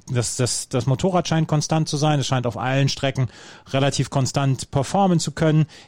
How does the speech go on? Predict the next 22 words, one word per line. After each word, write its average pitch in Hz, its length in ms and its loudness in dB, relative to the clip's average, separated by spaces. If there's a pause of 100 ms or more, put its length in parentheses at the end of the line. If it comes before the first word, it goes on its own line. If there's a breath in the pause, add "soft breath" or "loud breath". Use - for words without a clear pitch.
Gibt - 180 0
es 262 100 2
in 170 120 2
irgendeiner 175 420 4
Weise 143 220 2
Unterschiede 160 560 2
zwischen 156 260 -2
den 151 140 2
beiden 147 240 0
Fahrern 151 400 0
noch, 151 140 0
die 147 220 2
man 139 440 2
feststellen 143 640 -2
kann, 143 220 2
Juliane? 139 420 4
Oder 135 280 4
ist 131 240 -4
das, 131 260 0
ist - 200 -6
das 135 140 -2
wirklich 139 320 0